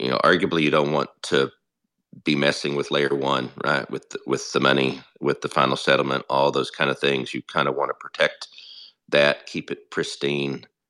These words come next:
and, um, you know, build on top of it.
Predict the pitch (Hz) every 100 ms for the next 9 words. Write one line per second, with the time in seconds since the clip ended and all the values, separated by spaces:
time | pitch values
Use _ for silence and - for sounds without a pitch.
0 | _ _ _ _ _ 71 65 64 - -
1 | - - - - - - 78 73 67 101
2 | - - - - 67 76 - - - -